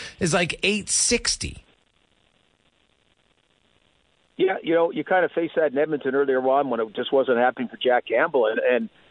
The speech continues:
Speaker 2: I thought at some point they would, you know, go get one. There's so many teams right now with three goaltenders. It seemed so many teams took, kept three goaltenders. They expected Tampa Bay to jump on one on waivers with Vasilevskiy out, so never had that opportunity. And,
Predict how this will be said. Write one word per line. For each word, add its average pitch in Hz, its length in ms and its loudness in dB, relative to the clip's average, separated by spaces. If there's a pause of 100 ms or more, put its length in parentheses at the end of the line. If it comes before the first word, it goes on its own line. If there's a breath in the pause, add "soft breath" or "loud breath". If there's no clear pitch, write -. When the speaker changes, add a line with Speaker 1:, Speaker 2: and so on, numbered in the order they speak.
(120)
Speaker 2:
I 139 140 2
thought 139 240 2
at 123 160 0
some 131 160 0
point 131 280 -2
they 135 140 2
would, 127 240 -2 (180)
you 139 100 0
know, 131 100 2
go 135 260 2
get 147 180 2
one. 123 140 0
There's 123 240 0
so 196 80 4
many 233 160 0
teams 175 340 -2
right 147 160 4
now 131 200 4
with 127 180 2
three 151 160 2
goaltenders. 120 540 2
It 117 160 -10
seemed 185 260 2 (420 loud breath)
so 190 120 2
many 247 140 2
teams 185 340 0
took, - 180 -2
kept 185 300 0
three 190 160 2
goaltenders. 147 560 2
They 127 140 4
expected 147 520 -2
Tampa 139 320 0
Bay 135 200 2
to 123 100 0
jump 135 280 -2
on 127 180 0
one 127 180 2
on 113 160 -2
waivers 143 400 2 (440 loud breath)
with 131 140 0
Vasilevskiy 131 720 2
out, 175 240 2
so 117 120 2
never 135 260 2
had 139 200 2
that 127 140 4
opportunity. 127 680 0
And, 113 160 -2